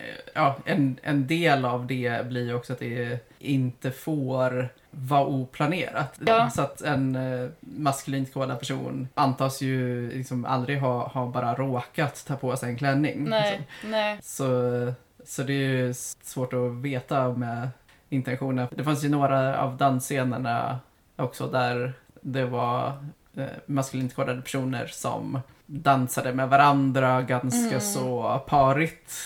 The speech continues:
Speaker 1: liksom.
Speaker 2: Mm.
Speaker 1: Eller romantiskt, typ. Eller också bara, ja, vad heter det? Affectionate, liksom. Alltså inte nödvändigtvis romantiskt, men att
Speaker 2: Nej.
Speaker 1: sådär.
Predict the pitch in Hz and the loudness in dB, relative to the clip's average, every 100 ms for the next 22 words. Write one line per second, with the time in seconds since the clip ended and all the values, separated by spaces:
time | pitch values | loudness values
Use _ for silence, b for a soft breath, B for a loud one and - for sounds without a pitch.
0 | - 156 151 131 175 190 214 147 131 127 | -6 -4 -2 0 0 -2 -2 0 2 4
1 | 123 - 117 127 120 113 - - 135 135 | 2 -2 -6 -8 -8 -10 -14 -2 2 4
2 | 131 131 135 - 139 135 - - - 143 | 2 0 -4 -2 -4 -4 2 2 4 0
3 | 135 127 123 127 - 131 131 120 123 120 | 2 2 0 -2 -4 -2 0 0 2 2
4 | 120 127 - - _ - 123 120 123 120 | 0 -2 -8 -20 _ -4 -2 0 -2 -4
5 | 127 127 - 131 135 131 - - - - | -6 -6 -6 -4 -4 -4 -6 -8 -10 -14
6 | - 131 135 135 131 131 131 127 127 123 | -8 -6 -4 -6 -4 -2 0 0 0 -2
7 | 120 120 120 131 120 123 123 123 120 233 | -2 -4 0 2 2 0 -2 -2 -2 2
8 | 240 247 254 262 262 127 | 6 6 6 4 0 -2